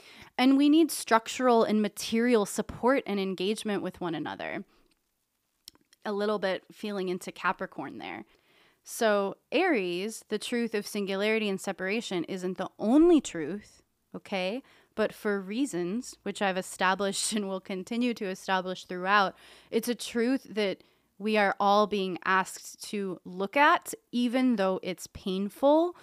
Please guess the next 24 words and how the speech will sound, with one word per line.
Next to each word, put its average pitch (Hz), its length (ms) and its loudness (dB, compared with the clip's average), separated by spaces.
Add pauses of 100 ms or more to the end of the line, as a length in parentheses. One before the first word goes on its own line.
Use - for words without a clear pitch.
(200)
and 202 200 0
to 196 200 -6
reckon 196 500 0
with 254 320 0
and 190 280 -4
deal 185 320 -4
with 269 480 2 (760)
right 196 260 0
now 170 280 -4 (840)
in 202 160 -2
a, 190 200 -2
in 208 180 -4
this 196 220 -6
v-, - 600 -18
somewhat 277 760 4
long 202 280 2
chapter - 600 -4 (360)
of 165 400 -6 (140)
the 175 260 -8
experience 165 720 -6
of 165 400 -10 (540)
collective 165 760 -6 (640)
cosmic 156 420 -4
curriculum. 131 680 -10